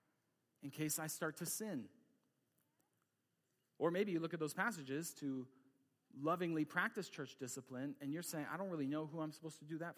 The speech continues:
for." I say this in the most, uh, loving way possible, and I think it's good news for us. We are as a church,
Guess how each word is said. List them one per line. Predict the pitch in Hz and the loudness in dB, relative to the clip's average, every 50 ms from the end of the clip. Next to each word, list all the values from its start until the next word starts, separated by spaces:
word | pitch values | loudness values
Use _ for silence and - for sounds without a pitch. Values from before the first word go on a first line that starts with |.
| - - | -10 -10
for." | 214 254 214 110 - - - _ _ _ _ _ _ _ _ _ _ _ _ _ _ _ _ _ _ _ _ _ _ _ _ _ _ _ _ _ _ _ _ _ _ _ _ _ _ _ _ _ _ _ _ _ _ _ _ _ _ _ _ _ _ _ _ _ _ _ - | -8 -6 -6 -8 -10 -12 -18 _ _ _ _ _ _ _ _ _ _ _ _ _ _ _ _ _ _ _ _ _ _ _ _ _ _ _ _ _ _ _ _ _ _ _ _ _ _ _ _ _ _ _ _ _ _ _ _ _ _ _ _ _ _ _ _ _ _ _ -6
I | 127 131 | -4 -2
say | - - 185 190 | 0 4 4 4
this | 190 190 180 - - | 4 2 0 -2 -2
in | - 151 151 | -2 -2 0
the | 143 | 0
most, | 139 135 131 131 - - - - - _ _ _ _ _ _ _ _ _ _ _ _ _ _ _ - | 0 0 -2 -4 -8 -10 -12 -16 -20 _ _ _ _ _ _ _ _ _ _ _ _ _ _ _ -8
uh, | 110 110 | -6 0
loving | 123 151 170 175 180 165 151 | 2 2 2 2 2 2 2
way | 143 135 | 0 0
possible, | - 143 139 131 127 - - 107 98 90 90 104 123 _ _ _ _ _ _ _ _ _ _ | -2 -4 -6 -6 -6 -8 -8 -8 -8 -10 -10 -12 -16 _ _ _ _ _ _ _ _ _ _
and | - - | -14 -8
I | 117 | -6
think | 135 139 127 | -4 -4 -4
it's | 127 - | -6 -6
good | - 151 147 139 | -4 -4 -4 -2
news | 147 147 139 120 - | -2 -2 -2 -4 -6
for | - - 92 92 | -10 -12 -10 -10
us. | 85 85 - - - - - _ _ _ _ _ - | -10 -10 -12 -16 -16 -18 -20 _ _ _ _ _ -10
We | 123 123 151 196 202 202 196 - | -6 -4 -2 0 0 0 0 -2
are | - 151 143 123 110 107 110 107 120 139 - _ _ _ _ _ _ _ _ _ _ _ _ - - | -2 -2 -2 -2 -2 -4 -6 -6 -8 -12 -16 _ _ _ _ _ _ _ _ _ _ _ _ -12 -10
as | 131 131 | -8 -8
a | 139 | -8
church, | - - - 170 123 110 - - - | -8 -4 -2 -2 -2 -2 -4 -8 -12